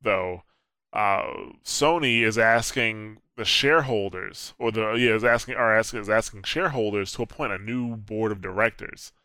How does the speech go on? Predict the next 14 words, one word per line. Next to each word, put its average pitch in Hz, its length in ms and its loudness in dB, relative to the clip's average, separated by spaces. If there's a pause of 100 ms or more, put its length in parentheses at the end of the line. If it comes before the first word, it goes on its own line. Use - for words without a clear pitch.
(320)
one 120 220 0
that 113 200 4
will 107 140 -8
include, 107 520 -4
uh, 90 340 -4 (600)
Hirai, 92 540 0
or 55 340 -8
Hirai, 92 520 -6 (180)
I 64 80 -12 (560)
never 95 180 -14
say 92 160 -10
his 92 140 -10
last 95 260 -6
name, - 280 -14